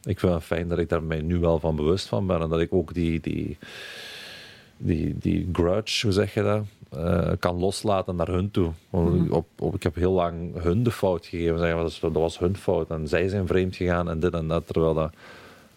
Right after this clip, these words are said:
Speaker 1: eigenlijk onrechtstreeks van mezelf kwam.
Speaker 2: Ze zullen het graag horen.
Speaker 1: Ja, waarschijnlijk
Speaker 2: Dat je
Speaker 1: wel,
Speaker 2: tot
Speaker 1: maar
Speaker 2: inzicht bent
Speaker 1: <laughs>
Speaker 2: gekomen.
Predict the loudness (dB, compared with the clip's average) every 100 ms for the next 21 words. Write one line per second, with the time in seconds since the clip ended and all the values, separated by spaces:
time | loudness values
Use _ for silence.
0 | _ -2 0 -2 -2 0 0 -2 -2 -2
1 | 0 -2 0 0 -2 -4 -4 -4 -4 -14
2 | -20 _ _ _ _ _ -20 -12 -4 0
3 | 2 0 0 -2 -2 0 2 2 2 2
4 | 2 0 -2 -2 0 2 2 2 2 2
5 | 2 4 4 4 2 2 0 0 2